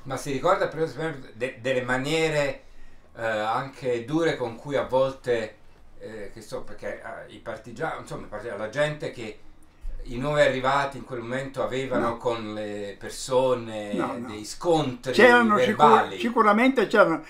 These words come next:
Speaker 2: Eh, quando c'era la, la, la, la rottura di tutte le, le, le, le insegne in lingua italiana, lì è cominciato, lì è,
Speaker 1: Questo, questo
Speaker 2: cioè,
Speaker 1: succede
Speaker 2: lì c'era
Speaker 1: dopo.
Speaker 2: la paura.
Speaker 1: Questo
Speaker 2: Lì
Speaker 1: succede
Speaker 2: camminava anche con un coltellaccio.
Speaker 1: Questo ci racconterà.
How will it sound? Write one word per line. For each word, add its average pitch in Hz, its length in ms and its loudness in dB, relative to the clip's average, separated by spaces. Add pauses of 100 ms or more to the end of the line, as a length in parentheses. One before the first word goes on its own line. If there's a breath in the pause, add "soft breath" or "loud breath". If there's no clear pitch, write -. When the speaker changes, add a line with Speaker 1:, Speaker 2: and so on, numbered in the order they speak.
(240 loud breath)
Speaker 2:
Eh, 190 460 4
quando 214 300 4
c'era 208 440 8
la, 180 200 6
la, 170 300 6
la, 165 340 2
la 165 140 4
rottura 185 400 4
di 170 140 2
tutte 190 240 -6
le, 165 260 2 (280 loud breath)
le, 160 240 2
le, 160 300 2
le 156 380 2
insegne 156 460 2
in 165 220 -2
lingua 175 260 0
italiana, 156 640 2 (580 soft breath)
lì 214 200 4
è 208 120 8
cominciato, 160 720 2
lì 160 380 6
è, 175 200 8
Speaker 1:
Questo, 165 920 -2
questo - 0 -
Speaker 2:
cioè, 127 80 -6
Speaker 1:
succede 160 320 2
Speaker 2:
lì 254 160 8
c'era 220 160 8
Speaker 1:
dopo. 202 120 10
Speaker 2:
la 180 60 6
paura. 165 420 4 (540 soft breath)
Speaker 1:
Questo 196 200 2
Speaker 2:
Lì 226 60 4
Speaker 1:
succede - 20 -
Speaker 2:
camminava 233 420 10
anche 262 240 10
con 214 100 6
un 196 120 0
coltellaccio. 175 580 4 (640 soft breath)
Speaker 1:
Questo 180 240 -6
ci 170 160 -2
racconterà. 151 680 0